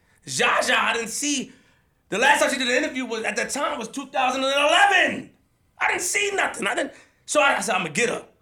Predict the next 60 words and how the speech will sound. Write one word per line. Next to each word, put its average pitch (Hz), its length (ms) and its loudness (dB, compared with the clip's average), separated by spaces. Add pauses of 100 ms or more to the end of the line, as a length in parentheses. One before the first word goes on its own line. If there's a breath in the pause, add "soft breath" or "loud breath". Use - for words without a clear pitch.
(220)
Now, 247 180 4
I 294 80 6
didn't 330 180 2
know 294 100 4
all 330 200 4
the 269 80 0
stuff 262 220 -2
she 247 80 -4
was 208 120 -2
thinking. 233 260 -4
I 208 60 0
still 220 220 -4
put 220 160 -6
it 208 60 -6
out. 220 160 -2
So 214 100 -4
when 175 120 -8
Capo 214 280 -2
talked 190 240 -8
to 180 40 -12
me, 185 100 -6 (200 loud breath)
he 247 140 -4
understood, 202 340 -4
"Yo, 175 80 -4
Flip, 170 260 -8
you, 185 120 -10
I, 170 160 -6 (280)
they 202 120 -4
know 247 200 0
how 214 140 0
I'ma 180 100 -2
talk." 175 400 -4 (600)
I, 214 380 0
I, - 100 -4
they 214 160 -2
know 240 380 2 (500)
Flip 262 220 -2
is 226 80 0
not 226 180 0
gonna 208 140 -2
sit 240 260 -2
there 214 80 0
and 175 80 -2
agree 170 240 -4
with 180 140 -2
nothing. 185 420 -4 (1040)
This 208 160 0
is 226 100 -2
why, 214 220 2
rest 220 160 -2
in 214 80 -4
peace, 233 340 -4
D - 300 -6
J 208 160 -2
Kay 220 220 -2
say 220 220 -2
he 220 80 -2
had 180 100 0
a - 20 -8
problem 196 540 -4